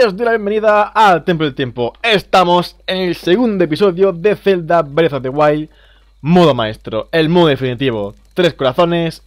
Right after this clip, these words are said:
sin ropa, treinta vidas, dieta vegana, sin poder usar el poder de ninfa cuando consigamos hasta que no matemos tantos centaleones como podamos, etcétera, etcétera, etcétera.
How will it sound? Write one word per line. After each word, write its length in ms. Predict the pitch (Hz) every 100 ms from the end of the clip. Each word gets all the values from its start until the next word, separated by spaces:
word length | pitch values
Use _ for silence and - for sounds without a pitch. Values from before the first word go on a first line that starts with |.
| _
sin 300 | - 127 123
ropa, 560 | 160 - 156 151 151 _
treinta 340 | 147 131 107
vidas, 560 | 127 151 147 147 147 - -
dieta 340 | 113 131 110
vegana, 600 | 104 139 151 147 147 143 _ _ _ _
sin 220 | - 123
poder 160 | 127
usar 100 | 131
el 60 | 123
poder 160 | 127 117
de 80 |
ninfa 200 | 123 123
cuando 160 | 117 120
consigamos 300 | 120 123 123
hasta 280 | 113 123 123 _ _
que 80 | 135
no 60 |
matemos 340 | 127 123 120 -
tantos 300 | 147 135 131
centaleones 480 | 120 123 135 127
como 160 | - 120
podamos, 600 | 131 170 165 160 156 147
etcétera, 640 | - 127 185 185 175 170 -
etcétera, 440 | 127 151 139 139 -
etcétera. 420 | 120 127 101 92